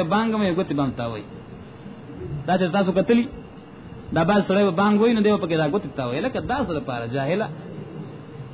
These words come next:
دی نه پوهېږي چې دا غوږونو کې دا ګوتې خلک څه دپاره کېدي. نو دې غوږونو کې د ګوتو کېښودو مقصد دا دی. ګوره چې مؤذن اذان کوي، نو په اوچت اواز، په چغه باندې به اذان کوي. یو صح-، کوم صحابي چې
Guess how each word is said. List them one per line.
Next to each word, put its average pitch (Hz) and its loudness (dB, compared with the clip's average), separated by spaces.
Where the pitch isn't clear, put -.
دی 233 8
نه 285 10
پوهېږي 240 4
چې 190 -2
دا 196 4
غوږونو 220 6
کې 190 4
دا 185 6
ګوتې 208 2
خلک 214 4
څه 233 2
دپاره 147 2
کېدي. 113 -4
نو 151 4
دې 190 8
غوږونو 202 10
کې 226 8
د - 10
ګوتو 214 6
کېښودو 190 6
مقصد 190 4
دا 151 6
دی. 120 -2
ګوره 233 4
چې 226 2
مؤذن 202 4
اذان 196 2
کوي، 220 2
نو 220 0
په - -2
اوچت 226 2
اواز، 180 2
په 151 -8
چغه 240 4
باندې 202 2
به 170 4
اذان 156 4
کوي. 143 6
یو 170 8
صح-، 180 4
کوم 214 8
صحابي 202 6
چې 208 2